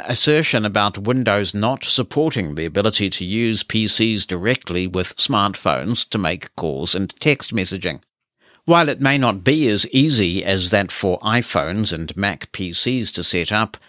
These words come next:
Windows eleven does have these functions for both iPhones and Android smartphones.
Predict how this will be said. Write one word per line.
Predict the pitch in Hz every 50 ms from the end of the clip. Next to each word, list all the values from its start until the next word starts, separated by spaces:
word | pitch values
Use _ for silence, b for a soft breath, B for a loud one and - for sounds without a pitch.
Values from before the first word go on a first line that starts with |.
| b b b b _
Windows | 101 127 143 147 127 117 113 113 101
eleven | 107 101 95 98 98 98 98 95 95 98 92 -
does | - 110 127 123 - -
have | - 127 123 120 95 87
these | 95 92 87 85 -
functions | - - 78 78 78 73 - 78 73 82 87 87 -
for | - - 90 87 85
both | 80 87 82 85 85 - - -
iPhones | 110 107 107 104 - 107 104 104 107 107 107 - - _
and | 117 117 117 120 123 113 - -
Android | - 101 95 95 92 - 90 87 90 90
smartphones. | - - - 87 80 80 73 - - 85 78 71 60 62 73 - -